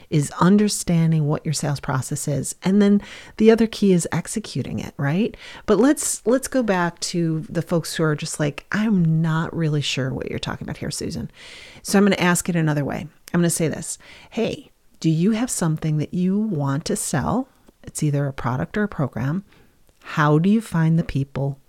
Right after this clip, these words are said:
you wanna sell it to? And then how do you get them to buy it?" Now, that question, or that, those two questions might get better answers, but there's still some of you that would give me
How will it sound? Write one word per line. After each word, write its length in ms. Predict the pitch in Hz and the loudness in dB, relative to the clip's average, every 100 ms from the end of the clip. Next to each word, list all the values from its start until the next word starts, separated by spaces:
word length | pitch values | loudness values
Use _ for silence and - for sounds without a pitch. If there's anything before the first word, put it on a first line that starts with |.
| - | -4
you 120 | 147 | -2
wanna 220 | 135 135 | 0 -2
sell 240 | 135 190 226 | 0 0 0
it 100 | 233 | 0
to? 280 | 254 247 247 _ - - - - - | 0 0 -2 _ -20 -20 -20 -14 2
And 120 | 165 | 4
then 120 | 156 | 4
how 420 | 143 - 175 190 | 0 -4 -2 0
do 80 | 196 | 2
you 160 | 196 196 | 2 0
get 300 | - 151 - | 0 -4 -2
them 360 | 156 151 165 156 _ - | -2 0 -2 -8 _ -4
to 100 | 165 | 0
buy 220 | 139 127 | 2 0
it?" 160 | 101 - - - _ _ _ _ _ _ _ _ _ _ _ _ _ _ - - - | -2 -12 -20 -20 _ _ _ _ _ _ _ _ _ _ _ _ _ _ -20 -20 -8
Now, 360 | - 180 175 165 | 2 4 4 2
that 300 | 165 214 302 | 4 4 4
question, 600 | - 208 156 - - 175 | 4 2 2 -2 -8 -6
or 120 | 175 | -4
that, 340 | 160 170 - - | -4 -4 -6 -2
those 220 | 180 160 | 0 0
two 180 | - 262 | -2 -2
questions 480 | - 135 - 151 156 | 0 -2 -2 -4 0
might 160 | 151 | -2
get 140 | 151 - | -2 -6
better 200 | 131 127 | -6 -6
answers, 480 | - - - - - - - - - _ _ - - | -10 -12 -12 -14 -16 -20 -20 -20 -20 _ _ -18 -2
but 460 | 165 143 147 - - _ _ _ _ - - | 2 2 -2 -8 -12 _ _ _ _ -20 -10
there's 220 | - 165 - | 0 0 0
still 380 | - 247 262 | 0 2 2
some 340 | 247 - 208 190 | 2 0 0 0
of 220 | 170 - | -2 -2
you 260 | 160 139 127 | -2 -2 -4
that 160 | - | -6
would 140 | 139 139 | -8 -6
give 200 | 135 135 | -6 -4
me 320 | 131 131 | -6 -4